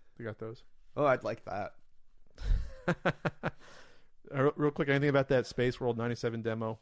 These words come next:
Speaker 2: Oh.
Speaker 1: for Pokemon Gold that was dumped, I guess, found and dumped?
Speaker 2: Nintendo, you had a lot of good ideas in that that you should have kept, so hopefully we'll see some of those. Some of those designs were awesome. And
Speaker 1: So, so it's a very, very early version of that game.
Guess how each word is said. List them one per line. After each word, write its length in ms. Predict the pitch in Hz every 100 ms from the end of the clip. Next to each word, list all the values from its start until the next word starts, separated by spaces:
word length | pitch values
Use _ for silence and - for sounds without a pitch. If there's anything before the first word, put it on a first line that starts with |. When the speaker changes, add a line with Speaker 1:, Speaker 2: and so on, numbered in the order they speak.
| -
Speaker 2:
Oh. 260 | 233 175 107
Speaker 1:
for 140 | 110
Pokemon 200 | 107 104
Gold 200 | 104 104
that 100 | 104
was 240 | 95 101 - _
dumped, 300 | - 101 - - _ -
I 40 |
guess, 260 | 98 104 - -
found 240 | 101 104
and 100 | 92
dumped? 300 | 92 104 - - -
Speaker 2:
Nintendo, 720 | 175 180 165 220 233 240 208
you 220 | 143 196
had 180 | 175 175
a 60 | 147
lot 300 | 123 147 151
of 80 | 151
good 160 | 147
ideas 400 | 139 135 123 113
in 80 | 117
that 180 | 107 107
that 140 | 101 -
you 80 |
should 160 | 107 110
have 100 | 110
kept, 260 | 110 92 -
so 240 | - 101
hopefully 380 | 104 127 127 131
we'll 160 | 117 110
see 180 | - 98
some 240 | - 90
of 80 | 101
those. 280 | 78 - - - - - - -
Some 240 | 165 160
of 80 | 151
those 180 | 139 127
designs 540 | 127 113 113 107 113
were 320 | 113 107 104 -
awesome. 400 | 104 98 - 104 - - - _ _ - -
And 300 | 131 127 117
Speaker 1:
So, 140 | 139 127
so 60 |
it's 180 | 110 113
a 60 | 107
very, 300 | 117 123 120
very 300 | 117 117 95
early 240 | 101 104
version 360 | 98 101 98 92
of 80 | 87
that 200 | 90 -
game. 240 | 80 87